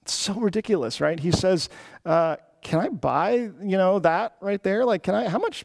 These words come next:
how much for that? You know, how much for the ability to do that, lay my hands on?" And we read this and we're like, "Was this guy serious? Like, was this guy serious?" And he was, he's totally serious. In fact, if you look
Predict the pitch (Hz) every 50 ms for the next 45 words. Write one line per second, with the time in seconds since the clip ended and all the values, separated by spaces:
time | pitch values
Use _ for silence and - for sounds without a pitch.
0 | - - - - - 349 392 440 - - - 330 277 254 208 117 - - _ _
1 | - 170 156 151 147 165 185 175 240 285 370 - - - 311 254 240 214 185 220
2 | 226 214 185 196 170 175 147 170 170 160 170 160 143 - 135 156 165 170 165 156
3 | 147 156 170 165 143 147 139 131 - - - - - - _ _ _ - 208 220
4 | 214 214 226 294 381 370 277 180 - - 170 165 160 160 160 151 143 - - -
5 | _ _ _ _ _ _ _ _ _ _ - 180 131 - - - - 392 - -
6 | - - 156 156 175 247 349 349 - - - - 175 170 165 156 139 - - _
7 | _ _ _ _ _ _ _ _ _ _ _ _ _ _ _ _ _ _ - 202
8 | - 285 262 - 294 294 - - - 175 147 151 175 233 339 302 - - - -
9 | - 156 180 220 254 311 269 147 147 135 - - - 170 180 180 190 185 175 -
10 | - 196 202 190 135 95 92 - - - - - _ _ _ - - - - -
11 | - - - 208 196 247 247 - 226 - - 220 220 208 202 226 302 339 -